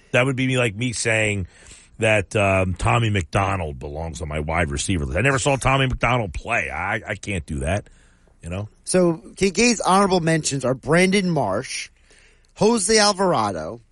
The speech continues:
Speaker 1: Alvarado's not bad. That's a good one.
Speaker 2: Josh Sweat.
Speaker 1: You know it would be good. It's just he's not having a good year this year. Is some, uh, Dominguez had a great playoff run
Speaker 2: Last
Speaker 1: last
Speaker 2: year.
Speaker 1: year. Yeah.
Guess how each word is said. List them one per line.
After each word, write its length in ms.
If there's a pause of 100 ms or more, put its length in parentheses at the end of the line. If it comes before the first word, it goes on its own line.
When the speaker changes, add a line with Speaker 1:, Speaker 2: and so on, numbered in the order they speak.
(140)
Speaker 1:
Alvarado's 1000
not 300
bad. 300
That's 220
a 40
good 300
one. 300 (300)
Speaker 2:
Josh 380
Sweat. 380
Speaker 1:
You 60
know 140
it 60
would 140
be 120
good. 520 (140)
It's 160
just 180
he's 120
not 140
having 160
a 40
good 160
year 160
this 320
year. 260 (1120)
Is 560 (180)
some, 300 (100)
uh, 240 (380)
Dominguez 640
had 180
a 60
great 600
playoff 560
run 160
Speaker 2:
Last 220
Speaker 1:
last 120
Speaker 2:
year. 300
Speaker 1:
year. 160
Yeah. 180